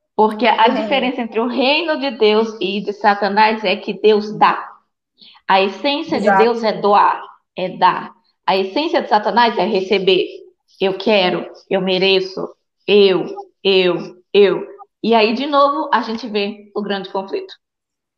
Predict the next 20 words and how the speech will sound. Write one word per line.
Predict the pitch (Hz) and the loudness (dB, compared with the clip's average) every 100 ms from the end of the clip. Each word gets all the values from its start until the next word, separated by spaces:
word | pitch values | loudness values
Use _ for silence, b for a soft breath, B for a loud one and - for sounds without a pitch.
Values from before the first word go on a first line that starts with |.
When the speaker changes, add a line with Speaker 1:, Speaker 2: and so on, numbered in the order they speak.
| _ _ _ - | _ _ _ -2
Speaker 1:
Só | 233 | 0
que | 247 | 2
dessa | 302 302 | 2 2
vez | 285 339 | 0 0
em | 339 214 180 | -2 -4 -2
duas | 339 381 | 0 2
personificações | 294 233 233 233 - 208 202 190 | 0 -2 -2 -6 -4 -4 -4 -4
diferentes. | 214 190 175 _ _ _ _ _ - | -4 -4 -6 _ _ _ _ _ 0
Mas | 240 254 | 0 2
quanto | 311 415 427 | 0 2 2
do | 285 | 2
nosso | 269 269 240 | 2 2 -2
dia, | 202 254 285 | -2 0 2
a | 262 | 2
gente | 254 262 | 0 -2
não | 247 | -2
tem | 247 247 | 0 0
isso | 285 | 0
na | 247 | -2
nossa. | 240 247 233 226 | 0 0 -2 -6